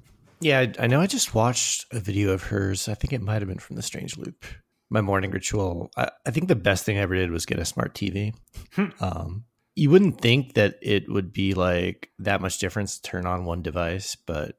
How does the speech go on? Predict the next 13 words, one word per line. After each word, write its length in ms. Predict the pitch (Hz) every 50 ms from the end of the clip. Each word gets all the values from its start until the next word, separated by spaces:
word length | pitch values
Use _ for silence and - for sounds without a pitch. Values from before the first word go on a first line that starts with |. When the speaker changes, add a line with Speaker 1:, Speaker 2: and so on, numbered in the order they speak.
| _ _ _
Speaker 1:
the 120 | - 98
YouTube, 540 | 90 95 98 95 - - 113 104 104 98 95 98 _ -
like, 280 | 98 92 85 - - _
channel 480 | - - 101 92 95 98 110 110 107
on 120 | 101 95 82
the 100 | 76 76
T 220 | - - 95 92
V 180 | 98 101 104 104
actually 280 | 95 90 - - 90
just 160 | - - -
pops 360 | - - - - - - - -
right 160 | 92 87 82
up. 220 | 85 90 - -